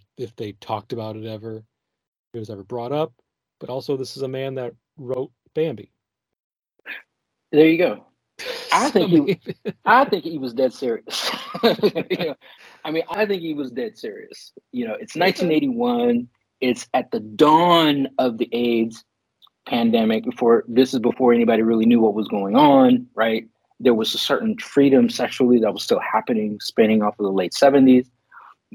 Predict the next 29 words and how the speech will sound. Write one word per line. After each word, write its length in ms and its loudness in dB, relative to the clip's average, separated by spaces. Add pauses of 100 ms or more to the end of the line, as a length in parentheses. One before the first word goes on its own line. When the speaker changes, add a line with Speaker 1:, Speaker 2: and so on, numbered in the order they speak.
(100)
Speaker 2:
Shit, 240 -8
the 100 -16
whole 220 -10
mid-sixties, 560 -10
late 160 -6
seventies. 300 -12
But 120 8
I'm 120 6
just 160 0
saying, 580 2
you 100 -2
know, 280 -2
there 160 4
were 120 2
completely 520 -4
different 680 0
attitudes 960 -4 (200)
toward 580 -2 (640)
sex 560 -2 (460)
and 160 0
what 160 2
that 160 -2
means, 440 2
the 100 2
result 440 0
of 120 -8
that, 260 2 (800)
you 120 6
know, 140 -2